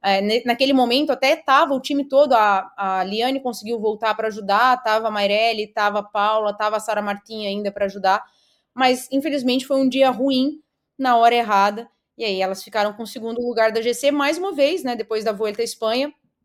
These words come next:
mas vão com tudo aí pro Tour de France, com um time muito forte, muito redondinho, e bem feliz de tá trabalhando junto. É, alguém tá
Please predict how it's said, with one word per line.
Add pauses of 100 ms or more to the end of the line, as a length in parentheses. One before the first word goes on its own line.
(500)
mas
vão
com
tudo
aí
pro
Tour
de
France,
com
um
time
muito
forte,
muito
redondinho, (500)
e
bem
feliz
de
tá
trabalhando
junto. (680)
É, (220)
alguém
tá